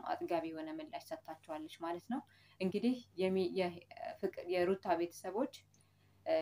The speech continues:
ብዙ ነገር ብትጭሩ እኔ እርግጠኛ ነኝ እነሱ ናቸው የሚያፍሩበት ብዬ አስባለሁ። እውነት ነው። ከቤተሰብ በላይ የአንድን ልጅ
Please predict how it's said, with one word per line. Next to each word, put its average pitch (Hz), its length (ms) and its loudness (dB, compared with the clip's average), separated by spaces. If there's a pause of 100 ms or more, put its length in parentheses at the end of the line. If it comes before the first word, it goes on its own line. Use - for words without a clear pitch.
(100)
ብዙ 190 260 -2
ነገር 196 340 8
ብትጭሩ 190 480 -2 (200)
እኔ 185 140 2
እርግጠኛ 170 520 -2
ነኝ 196 180 0
እነሱ 180 320 2
ናቸው 165 260 -4
የሚያፍሩበት 156 520 -8
ብዬ - 160 -8
አስባለሁ። - 520 -8 (100)
እውነት 180 340 2
ነው። - 120 -4 (340)
ከቤተሰብ 202 540 0
በላይ 190 280 4 (320)
የአንድን 175 480 2
ልጅ 208 200 -2